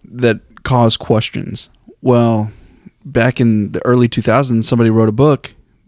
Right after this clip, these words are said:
uh, about one of the things that we had a question on, and they were like, "Oh, s-, no, see, don't worry about, you know, asking this question because, uh, it, you're obviously asking about this book that was written in the early two thousands and not something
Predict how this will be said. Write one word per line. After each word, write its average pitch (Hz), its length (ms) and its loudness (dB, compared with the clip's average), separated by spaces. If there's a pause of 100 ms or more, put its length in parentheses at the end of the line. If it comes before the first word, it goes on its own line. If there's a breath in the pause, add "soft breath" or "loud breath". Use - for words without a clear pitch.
(280)
uh, 110 360 2
about 120 380 -2 (800 soft breath)
one 120 180 2
of 110 80 -2
the 110 80 -4
things 117 220 0
that 98 80 -2
we 110 100 -2
had 107 140 0
a 92 40 -6
question 139 360 -2
on, 101 300 -4 (680 soft breath)
and 123 240 0
they 127 60 2
were 127 80 0
like, 120 180 0
"Oh, 170 180 2
s-, - 140 -4
no, 175 260 2
see, 185 440 -6 (920)
don't 214 160 0
worry 131 200 4
about, 113 280 0 (120)
you 127 140 0
know, 104 140 -2
asking 113 280 -2
this 147 160 0
question 131 360 -2
because, 139 300 -2
uh, 180 140 0
it, 160 180 0
you're 151 260 0
obviously 143 540 0
asking 117 320 0
about 104 220 -2
this - 160 -8
book 131 240 0
that 120 160 0
was 104 140 -8
written 110 200 -4
in 104 120 -4
the 104 100 -4
early 101 180 -2
two 98 140 -10
thousands 117 480 -2
and 117 180 -4
not 127 280 -2
something 113 380 -4